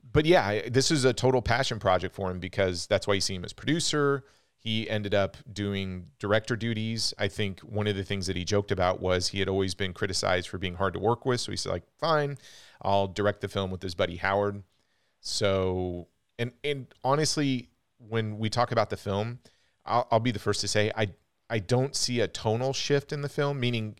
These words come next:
I could not, you know, sometimes you watch a movie and you see a different tone or different style,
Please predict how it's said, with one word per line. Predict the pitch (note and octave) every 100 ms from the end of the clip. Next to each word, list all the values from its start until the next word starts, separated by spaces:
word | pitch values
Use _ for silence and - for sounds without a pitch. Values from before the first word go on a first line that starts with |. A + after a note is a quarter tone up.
| _
I | A#2
could | - - C#3 C3+
not, | C3 B2+ _ _ _ _ _ _ _ _
you | D3
know, | D3
sometimes | - D3+ C#3+ D3 C#3+ A2
you | A2+
watch | G2+ G#2 G#2+ - -
a | G#2
movie | G2+ G2+ F2 E2 E2+ F#2 _ _ _ _ _ A2
and | G#2+ G#2 G2 G2 F2+ - _
you | A#2+ G#2+ G2+
see | - - C3+ B2
a | G#2
different | F2 G#2 - G2 F#2+ -
tone | - - A2 G#2+ G#2 G#2 G#2
or | G2+ F2+
different | - F2+ -
style, | - - G2 G2 G2 G2 F#2+